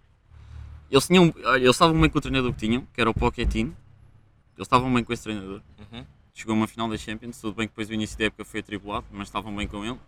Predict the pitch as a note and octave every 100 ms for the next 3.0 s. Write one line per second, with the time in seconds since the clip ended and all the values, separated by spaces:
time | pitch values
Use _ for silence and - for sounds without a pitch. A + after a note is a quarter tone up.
0 | _ G#2 B2 - - - - - - B2
1 | G#2+ G#2 A2+ C3+ - - A2 G#2+ G#2+ G#2
2 | A2+ A#2 - - C3 - C3 B2 A#2+